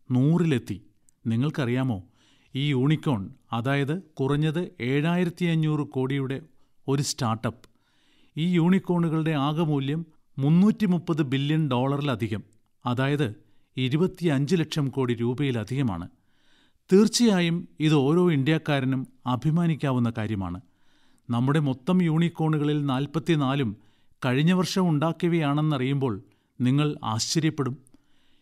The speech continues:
ഇത് മാത്രമല്ല, ഈ വർഷം മൂന്ന് നാല് മാസത്തിനുള്ളിൽ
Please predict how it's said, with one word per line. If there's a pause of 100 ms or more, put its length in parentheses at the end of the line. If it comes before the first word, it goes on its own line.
(180)
ഇത്
മാത്രമല്ല, (380)
ഈ
വർഷം (400)
മൂന്ന്
നാല്
മാസത്തിനുള്ളിൽ